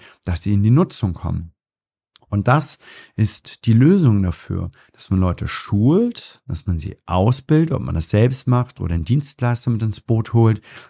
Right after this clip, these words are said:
und dass man am Ende auch wiederholt. Es bringt nichts, heute etwas einzuführen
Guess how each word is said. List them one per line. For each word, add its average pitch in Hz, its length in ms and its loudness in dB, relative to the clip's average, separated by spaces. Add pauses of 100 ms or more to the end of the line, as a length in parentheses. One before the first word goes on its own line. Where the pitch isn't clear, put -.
(220)
und 123 120 2
dass 143 200 0
man 117 100 4
am 101 120 2
Ende 92 240 0
auch 90 180 -4
wiederholt. 117 760 0
Es - 120 -12
bringt 156 280 -2
nichts, - 580 -2 (380)
heute 143 380 -2
etwas - 260 -6
einzuführen 143 920 0